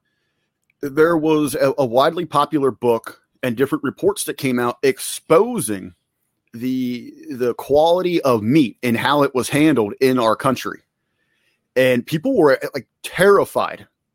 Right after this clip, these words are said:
terrified to go out and purchase this from unknown sources. You know, if it wasn't the guy down the street actually doing this himself, anything that was mass produced, they were terrified of. So they had to overcome that obstacle. So that's really where you came up with the, the White Castle. You know, white, it's clean.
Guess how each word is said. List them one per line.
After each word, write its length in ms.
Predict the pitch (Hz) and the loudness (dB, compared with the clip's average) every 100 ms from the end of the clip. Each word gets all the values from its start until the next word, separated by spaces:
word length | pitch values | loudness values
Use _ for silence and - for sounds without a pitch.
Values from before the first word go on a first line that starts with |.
| _ _ _ _ _ | _ _ _ _ _
terrified 880 | - - 226 269 190 - 127 120 120 | -12 0 0 2 0 0 -2 -2 -4
to 80 | 120 | -6
go 240 | 151 175 | -2 -2
out 220 | 160 127 | -2 -4
and 120 | 131 110 | -6 -8
purchase 360 | 170 202 135 | -6 -6 -8
this 160 | 123 117 | -8 -8
from 180 | 123 117 | -8 -4
unknown 360 | 131 139 131 | -4 -4 -8
sources. 500 | 123 117 104 110 104 - _ - - | -8 -8 -8 -8 -12 -14 _ -20 -2
You 60 | |
know, 40 | 120 | 0
if 80 | 127 | 2
it 100 | 139 | 2
wasn't 260 | 143 147 | 0 0
the 80 | 143 | -2
guy 240 | 123 139 | 0 0
down 240 | 117 131 156 | 0 -2 -2
the 60 | |
street 220 | - 151 135 | -2 0 0
actually 280 | 143 - | 0 -4
doing 180 | 104 139 | -4 -2
this 100 | 131 | -2
himself, 320 | 120 - 123 | -4 0 2
anything 240 | 135 180 220 | 2 -2 -2
that 60 | |
was 140 | 151 120 | -2 -2
mass 280 | 135 147 - | -2 -2 -2
produced, 500 | - 107 156 185 - | -4 0 0 0 0
they 100 | 120 | -2
were 120 | 107 | -2
terrified 640 | - 165 226 170 117 101 | -2 0 2 2 2 2
of. 160 | 92 87 _ _ - - | 0 -4 _ _ -20 -14
So 120 | - | -2
they 100 | 143 | 2
had 160 | 254 302 | 2 4
to 120 | 190 | 2
overcome 480 | 147 170 165 - 151 | 4 2 0 -2 -2
that 120 | 139 110 | 0 0
obstacle. 340 | 139 - 123 | -2 -4 -6
So 120 | - | -2
that's 200 | 127 131 | -2 0
really 160 | 156 254 | -2 0
where 100 | 185 | -4
you 100 | 135 | -4
came 240 | - 135 | -4 -2
up 140 | 131 127 | 0 -2
with 140 | 127 | -6
the, 120 | - 120 117 | -8 -12 -4
the 120 | 127 107 - | -4 -4 -12
White 360 | 117 147 143 | -4 -4 -4
Castle. 420 | - 131 113 104 107 | -4 -4 -2 -6 -6
You 80 | |
know, 80 | 107 | -6
white, 220 | 101 123 - | -2 -4 -4
it's 160 | 113 | -10
clean. 420 | - - 151 104 | -8 0 2 2